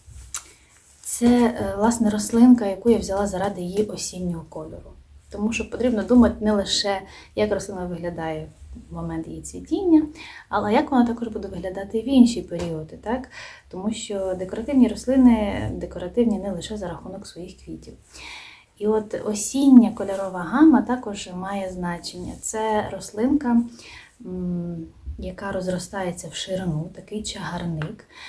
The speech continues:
який, е, ну, він тому і називається компактус, тому що він залишається низеньким, але в ширину розростається,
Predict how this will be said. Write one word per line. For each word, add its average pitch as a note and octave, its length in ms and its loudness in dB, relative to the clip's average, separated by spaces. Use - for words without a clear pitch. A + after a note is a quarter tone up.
який, G3+ 480 -4
е, E3+ 180 -10
ну, A3 100 -4
він F3+ 240 -2
тому F3 220 -6
і - 20 -4
називається F3+ 520 -6
компактус, - 680 -14
тому F3+ 260 -10
що F3+ 140 -10
він F3 160 -10
залишається F3 580 -6
низеньким, A3+ 580 4
але F#3 160 -4
в G3+ 60 -10
ширину G3 380 -6
розростається, A#3 960 -4